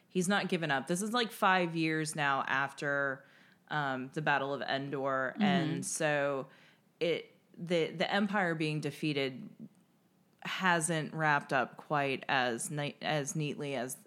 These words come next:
Speaker 1: as everyone would have
Speaker 2: Mm-hmm.
Speaker 1: hoped. Um, so that's happening. Um, Leia is pregnant with twins, and
Speaker 2: Mm-hmm.
Speaker 1: she is, um, being pulled in a bunch of different directions, um, uh,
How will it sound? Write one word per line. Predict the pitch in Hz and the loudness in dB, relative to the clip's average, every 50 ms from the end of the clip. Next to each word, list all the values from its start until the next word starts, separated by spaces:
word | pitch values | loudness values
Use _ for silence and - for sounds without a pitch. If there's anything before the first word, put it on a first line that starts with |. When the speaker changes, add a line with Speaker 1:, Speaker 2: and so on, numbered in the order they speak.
| _ - | _ -6
Speaker 1:
as | - 143 135 - - | -6 -4 -4 -4 -6
everyone | - 151 151 151 143 143 135 135 139 | -6 -6 -6 -6 -8 -6 -6 -6 -4
would | 156 156 | -4 -2
have | 156 160 | -2 -2
Speaker 2:
Mm-hmm. | 147 147 | 0 0
Speaker 1:
hoped. | 156 143 139 139 - - - - - 151 | 0 0 0 -2 -4 -6 -8 -8 -4 -2
Um, | 156 147 147 143 143 143 143 147 - - - - - - - - - - - _ | -2 0 0 -2 -4 -4 -8 -8 -10 -14 -20 -20 -20 -20 -20 -20 -20 -20 -20 _
so | - - 196 175 | -8 -2 0 4
that's | 185 185 196 190 190 | 6 6 4 4 4
happening. | 185 170 160 156 - 156 156 151 151 151 147 147 147 - - - - | 2 2 2 2 2 0 0 2 2 0 0 -2 -4 -6 -4 0 2
Um, | 165 160 156 156 151 151 151 151 151 147 147 147 - - - - - - - - _ _ _ - - - _ _ _ _ - | 4 4 4 4 4 4 2 2 0 0 -2 -4 -8 -12 -20 -20 -20 -20 -20 -20 _ _ _ -20 -20 -20 _ _ _ _ 0
Leia | 180 180 180 180 185 190 185 180 180 175 175 175 - - | 2 4 6 6 8 8 8 8 6 6 6 4 4 2
is | - 180 175 170 170 165 165 156 156 - | 2 4 4 4 4 4 2 2 0 -2
pregnant | - - 180 165 160 170 165 - - | 0 2 2 4 4 4 2 2 2
with | 175 175 180 | 0 -2 0
twins, | - - 180 165 160 165 160 160 160 160 160 160 151 - | 0 0 2 4 4 4 4 4 4 2 2 2 0 0
and | - - 165 160 156 | 0 2 2 2 2
Speaker 2:
Mm-hmm. | 165 156 | 2 2
Speaker 1:
she | 160 165 156 156 | 2 4 4 4
is, | 156 151 147 147 - - - - | 4 4 2 2 0 -2 -2 -2
um, | - - 160 156 151 147 147 147 151 147 | 0 2 4 4 4 4 2 2 0 0
being | 147 160 156 156 156 151 | 0 2 2 2 2 2
pulled | 151 - - 151 147 151 143 147 139 - | 0 -2 0 2 2 4 4 2 0 -2
in | - - 151 151 147 143 143 - - - | -2 0 0 2 2 0 -2 -4 -4 -4
a | 160 160 | -2 2
bunch | 156 175 180 180 180 175 - | 4 6 6 6 4 4 2
of | 202 165 156 | 0 0 2
different | 165 151 151 165 151 110 | 0 0 0 -2 -4 -2
directions, | 160 156 151 147 147 143 - - 165 156 151 151 147 143 139 - - - - | 0 2 4 4 2 2 -2 -2 -2 0 0 0 0 -2 -2 -4 -6 -4 -2
um, | 156 151 147 147 143 139 139 135 135 131 135 135 135 _ _ _ _ _ _ _ _ _ _ _ _ _ _ _ _ - | 0 0 2 2 0 0 -2 -2 -4 -4 -6 -8 -10 _ _ _ _ _ _ _ _ _ _ _ _ _ _ _ _ -2
uh, | 151 143 131 110 80 60 - | 0 2 2 2 0 0 -2